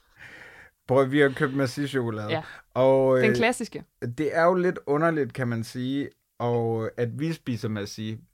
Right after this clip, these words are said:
Speaker 1: Det er, det er lidt som at, at have fået en gave af nogen.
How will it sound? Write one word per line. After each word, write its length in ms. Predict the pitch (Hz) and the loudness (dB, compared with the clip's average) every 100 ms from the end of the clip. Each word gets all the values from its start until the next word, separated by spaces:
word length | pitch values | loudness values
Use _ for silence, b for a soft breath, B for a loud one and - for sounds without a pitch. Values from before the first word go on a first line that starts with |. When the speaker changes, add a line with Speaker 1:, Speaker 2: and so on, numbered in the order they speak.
| _ b b b b - | _ b b b b 2
Speaker 1:
Det 120 | 135 | 4
er, 200 | 151 156 | 4 0
det 220 | - 143 | 0 2
er 80 | 151 | 4
lidt 360 | 156 170 151 - | 2 0 -4 -10
som 360 | - 131 127 | -2 0 0
at, 200 | 120 107 - | 0 -2 -2
at 80 | 110 | -4
have 140 | 113 | -4
fået 300 | 113 147 156 | -4 0 0
en 140 | 175 139 | 0 -2
gave 340 | 123 131 156 | -2 0 0
af 80 | 147 | -2
nogen. 400 | 123 120 135 131 | -2 -4 -6 -10